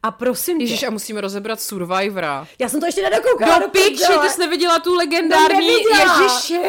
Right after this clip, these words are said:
Speaker 1: Ale samozřejmě už vím, co se tam, můžeš mi to pak klidně
Speaker 2: No a
Speaker 1: odvyprávět.
Speaker 2: White Lotus.
Speaker 1: White, ten jsem taky ještě nedokoukala, prostě nebyl čas tento týden.
Speaker 2: Náročný s tebou dělat podcast.
Speaker 1: Já vím, já se hrozně omlouvám všem,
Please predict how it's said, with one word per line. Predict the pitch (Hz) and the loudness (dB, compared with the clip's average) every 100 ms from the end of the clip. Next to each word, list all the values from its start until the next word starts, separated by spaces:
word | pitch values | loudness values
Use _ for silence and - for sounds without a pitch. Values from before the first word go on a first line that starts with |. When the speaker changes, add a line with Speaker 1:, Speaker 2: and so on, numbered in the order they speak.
| 392 415 403 - | 0 0 -2 -4
Speaker 1:
Ale | 277 | -4
samozřejmě | 302 370 370 392 | -2 0 0 0
už | 302 | -2
vím, | 254 302 | -2 -4
co | 339 | -2
se | 370 | -4
tam, | 294 | -4
můžeš | 254 262 | -6 -6
mi | 294 | -6
to | 320 | -6
pak | 311 294 | -6 -6
klidně | 262 254 | -6 -4
Speaker 2:
No | 196 | -4
a | 233 226 | -2 0
Speaker 1:
odvyprávět. | 214 208 262 | 0 0 0
Speaker 2:
White | 302 | 0
Lotus. | 320 339 190 147 - - - _ _ | -4 -4 -8 -10 -12 -16 -20 _ _
Speaker 1:
White, | 269 285 | -4 -2
ten | 370 | -2
jsem | 392 285 | 0 0
taky | 381 | 0
ještě | 494 403 | 0 0
nedokoukala, | 339 320 320 - 262 196 | 0 -2 -4 -2 -2 -2
prostě | 226 277 349 | -6 -6 -2
nebyl | 311 320 359 381 | 0 0 0 -2
čas | 285 - 294 339 - | -4 -2 -2 -2 -4
tento | 285 269 | -6 -6
týden. | 262 240 208 180 196 | -8 -12 -8 -8 -6
Speaker 2:
Náročný | 165 214 - 180 | -8 -8 -12 -16
s | |
tebou | - 151 | -16 -20
dělat | 151 147 | -20 -20
podcast. | - _ | -20 _
Speaker 1:
Já | 240 233 | -4 -2
vím, | 233 240 240 240 | -2 -4 -4 -6
já | 233 233 | -6 -6
se | 254 | -8
hrozně | 226 226 220 | -8 -6 -6
omlouvám | 226 226 226 | -6 -6 -8
všem, | 220 220 208 208 | -8 -6 -6 -8